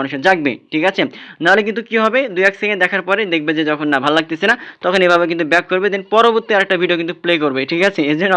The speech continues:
অবশ্যই আপনি যেটা করবেন, একটা ভিডিও যখন তৈরি করবেন, সেই ভিডিওটার যে কি পয়েন্টটা, ঠিক আছে, ইম্পর্টেন্ট বিষয়টা, এটা আপনি শুরুতে আগে একটু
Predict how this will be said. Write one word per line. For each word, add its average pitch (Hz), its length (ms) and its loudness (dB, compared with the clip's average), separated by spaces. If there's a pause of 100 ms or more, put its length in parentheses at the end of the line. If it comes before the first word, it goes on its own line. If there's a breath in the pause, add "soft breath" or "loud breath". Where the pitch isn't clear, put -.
অবশ্যই 202 300 0
আপনি 196 180 0
যেটা 202 220 4
করবেন, 208 200 0 (120)
একটা - 160 -6 (120)
ভিডিও 170 260 2
যখন 175 240 -2
তৈরি 226 220 4
করবেন, 202 220 2 (400 loud breath)
সেই 208 200 6
ভিডিওটার 220 460 4
যে 214 60 0 (120)
কি 247 80 0 (160)
পয়েন্টটা, 208 340 4 (100)
ঠিক 170 180 0
আছে, 208 140 -4 (220)
ইম্পর্টেন্ট 202 420 0
বিষয়টা, 190 340 2
এটা 175 160 2
আপনি 185 180 -4
শুরুতে 214 320 0
আগে 185 140 2
একটু 185 120 -8